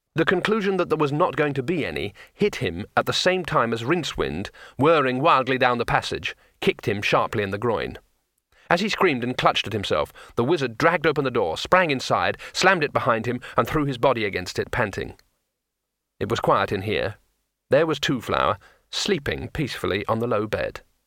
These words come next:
And there, at the foot of the bed, was the luggage. Rincewind took a few steps forward, cupidity moving him as easily as if he were on little wheels. The chest was open. There were bags inside,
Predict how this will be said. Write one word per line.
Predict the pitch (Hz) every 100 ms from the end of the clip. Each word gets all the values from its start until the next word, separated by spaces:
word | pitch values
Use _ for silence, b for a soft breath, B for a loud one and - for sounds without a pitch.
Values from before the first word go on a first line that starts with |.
| _ _ -
And | 113
there, | 135 185 -
at |
the | -
foot | 143 262
of | 107
the | 85
bed, | 69 - - _ _ _ _ -
was | 98 95 -
the | 107
luggage. | 110 104 69 - - _ _ _ _ _ _ _ _ _ _ _ _
Rincewind | 165 208 - 110 110
took | - 190
a |
few | - 143
steps | - 123 -
forward, | - 120 90 - - _ _ -
cupidity | 156 143 151 123 120
moving | 131 123 98
him | 107 104
as | - 110
easily | 143 123 113 113
as | 113
if |
he | 120
were | 113 113
on | 113
little | 113 123
wheels. | 107 98 - 65 - - _ _ _ _ _ _ _ _ _ -
The | 107
chest | - 143 - -
was | 101 -
open. | - 113 - - - - _ _ _ _ _ _ -
There | 117
were | 113
bags | 113 160 107 95
inside, | 101 90 101 57 - -